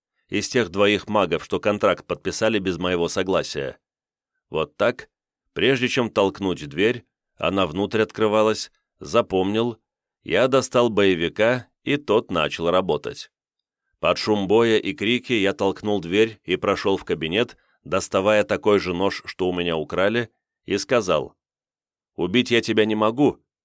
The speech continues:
но и ты тоже мне ничего не сделаешь. Такой же раб, как и меня сделали. Но допросить я смогу. Где такой же нож?» «Его взяли за уплату обучения языку».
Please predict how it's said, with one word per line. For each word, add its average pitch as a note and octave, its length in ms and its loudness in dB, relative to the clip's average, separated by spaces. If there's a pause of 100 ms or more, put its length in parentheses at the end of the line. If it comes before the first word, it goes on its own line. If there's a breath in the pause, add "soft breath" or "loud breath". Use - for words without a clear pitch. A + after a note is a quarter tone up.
(200)
но G#2 200 0
и C#3 60 2
ты D#3+ 140 -2
тоже D3 280 2
мне F2+ 140 -2
ничего F2+ 320 -2
не F#2 140 -2
сделаешь. D2+ 600 -2 (280)
Такой B2 340 4
же G#2+ 160 2
раб, B2+ 240 2
как G2+ 220 -2
и A2+ 40 0
меня A2 300 0
сделали. D2+ 560 -4 (400)
Но A2 200 0
допросить D3 540 2
я F#2+ 140 2
смогу. G#2 460 -2 (580)
Где A#2+ 260 0
такой C3+ 300 4
же A#2 120 2
нож?» G#2 340 -2 (760)
«Его D#2+ 340 0
взяли A#2+ 380 4
за A#2+ 140 2
уплату B2+ 480 2
обучения A#2+ 580 2
языку». A#2 560 0